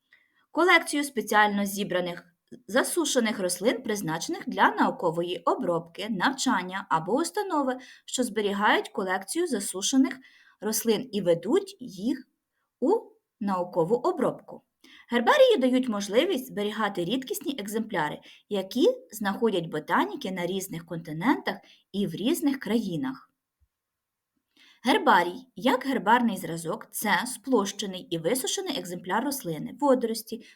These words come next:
чи гриба. Рослини в такому вигляді зберігаються досить довго. Колекцію гербарних зразків також можна називати гербарієм. Гербарні колекції передусім є базою даних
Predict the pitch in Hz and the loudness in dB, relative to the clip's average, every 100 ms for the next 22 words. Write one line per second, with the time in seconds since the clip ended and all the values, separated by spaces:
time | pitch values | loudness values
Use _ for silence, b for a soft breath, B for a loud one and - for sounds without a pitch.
0 | B - 160 196 311 254 175 - B B | B -2 0 0 -2 0 -4 -6 B B
1 | B - 226 415 523 - 240 240 208 180 | B -4 -2 0 0 0 -2 0 0 0
2 | 202 277 381 254 - 175 180 233 269 302 | 0 -2 -2 -4 -2 -4 0 0 0 -2
3 | 156 185 320 302 233 180 180 175 b b | -4 -4 -4 0 -2 -2 -10 -16 b b
4 | b - 220 220 220 220 226 208 208 202 | b -6 0 0 0 -2 -2 2 2 2
5 | 196 196 190 - 285 440 b b b 196 | -2 -4 -8 -6 -4 -4 b b b 0
6 | 190 196 - 196 196 185 170 185 175 156 | 0 0 -2 -2 -2 -4 -8 -8 -6 2
7 | 269 - 185 254 190 165 151 165 - - | 2 2 -2 -2 0 -2 -4 -8 -14 -18
8 | _ b b b b b 226 202 208 214 | _ b b b b b -2 6 6 6
9 | 185 185 208 - - 359 - - 196 175 | -2 0 2 2 0 -2 -2 -6 -2 0
10 | 165 - 247 277 330 202 170 151 - 156 | -2 -2 0 0 0 0 -2 -2 -6 0
11 | 262 330 330 220 - _ - 151 147 214 | 2 2 0 -2 -4 _ -10 -2 0 2
12 | 269 - | 0 -2